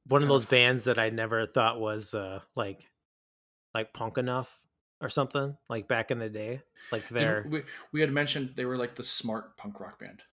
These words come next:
Speaker 1: Alice Bag Band, like, s-, that, those performances were kinda cool. That was interesting. Then you got the classic Circle Jerks,
Speaker 2: Yep.
Speaker 1: right? Then,
Speaker 2: Yep.
Speaker 1: um,
Speaker 2: Keith, Keith Morris.
Speaker 1: Yes. And, um, Catholic Discipline, that was an interesting one. Isn't it,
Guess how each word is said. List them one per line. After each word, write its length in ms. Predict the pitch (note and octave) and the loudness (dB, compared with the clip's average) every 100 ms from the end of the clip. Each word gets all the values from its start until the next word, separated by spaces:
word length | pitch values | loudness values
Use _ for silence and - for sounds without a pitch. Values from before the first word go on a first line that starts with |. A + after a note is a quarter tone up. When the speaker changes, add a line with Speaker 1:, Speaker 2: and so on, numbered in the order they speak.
| - | -4
Speaker 1:
Alice 280 | D3 C3+ C3 - | 4 4 4 2
Bag 300 | B2 A#2+ A2+ | 2 2 0
Band, 400 | A#2 A2 A2 A2 | -4 -4 -4 -6
like, 120 | G#2+ | -6
s-, 220 | - - _ - _ _ _ _ - | -8 -18 _ -20 _ _ _ _ 4
that, 280 | F3+ E3 | 4 4
those 140 | - G3+ | -2 -2
performances 600 | - C#3+ B2+ A#2 - A2 | -2 0 0 -2 -6 -6
were 80 | A2+ | -8
kinda 240 | - A2 | -6 -8
cool. 220 | G#2 A#2 A2 | -8 -4 -4
That 120 | A2+ | -4
was 160 | A#2 | -6
interesting. 540 | G#2+ G2+ - - G#2+ G#2+ | -10 -12 -14 -12 -12 -10
Then 240 | G#2 - D3 | -10 -2 6
you 60 | |
got 100 | D3 | 6
the 60 | C#3 | 4
classic 420 | - B2+ A2 - | 0 0 0 -6
Circle 340 | - A#2 - G#2+ | -6 -8 -8 -8
Jerks, 600 | G#2+ G#2+ A2 - - - _ _ - _ - | -6 -6 -6 -8 -10 -14 _ _ -20 _ -8
Speaker 2:
Yep. 120 | B2+ | -4
Speaker 1:
right? 400 | G#2+ A2+ - - _ | -4 -6 -10 -18 _
Then, 200 | A#2 A#2 | -4 -2
Speaker 2:
Yep. 140 | A2 G#2+ | 0 -2
Speaker 1:
um, 280 | G#2 G#2 - | -6 -12 -14
Speaker 2:
Keith, 380 | - C3+ B2+ - - | -6 -4 -4 -6 -10
Keith 260 | - B2+ | -8 -6
Morris. 480 | B2+ A#2+ B2+ C3 - - - _ _ | -4 -4 -6 -10 -16 -20 -20 _ _
Speaker 1:
Yes. 580 | A2+ G#2 G#2 - - - _ _ _ _ _ _ | -8 -6 -6 -10 -14 -16 _ _ _ _ _ _
And, 240 | A2 G#2 G2+ | -12 -8 -8
um, 440 | G2+ G#2 G2+ G#2+ _ _ _ _ _ _ _ _ _ _ _ _ - | -8 -10 -14 -18 _ _ _ _ _ _ _ _ _ _ _ _ -2
Catholic 400 | D3+ D3 E3 C#3+ | 4 6 6 4
Discipline, 500 | C#3 - D3+ C#3+ A#2+ | 2 0 0 2 2
that 160 | A#2+ B2 | 2 0
was 120 | B2 | -2
an 60 | A2+ | -6
interesting 400 | - A2+ A#2+ A2+ | -6 -6 -4 -2
one. 120 | A#2 | 0
Isn't 220 | C#3 D#3+ | 2 4
it, 120 | D#3 | 2